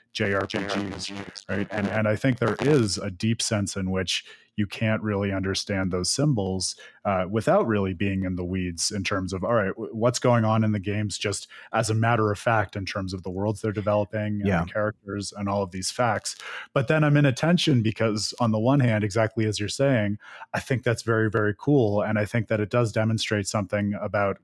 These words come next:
Speaker 1: gaming culture that, whereas previously in gaming history, people would just be in the weeds arguing about the lore, now lore is a common ground to dive into these,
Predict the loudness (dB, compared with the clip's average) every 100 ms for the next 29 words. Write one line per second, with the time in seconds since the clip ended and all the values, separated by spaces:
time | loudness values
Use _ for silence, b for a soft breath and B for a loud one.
0 | _ -2 0 -2 -2 -2 -2 -2 -4 -4
1 | B B _ -2 -2 -4 _ _ -2 0
2 | 2 0 -4 _ 0 4 4 4 2 0
3 | 0 -2 -2 -4 -4 -4 -4 -4 -4 -4
4 | -4 -4 -4 -4 -2 -2 -2 0 -2 0
5 | 0 2 2 2 2 -2 -4 -4 -2 -2
6 | -4 B B B 0 2 2 2 0 0
7 | 0 -2 -4 -4 -4 -4 -4 -4 -2 -2
8 | -4 -6 -4 -2 -4 -6 -8 -6 -4 -4
9 | -6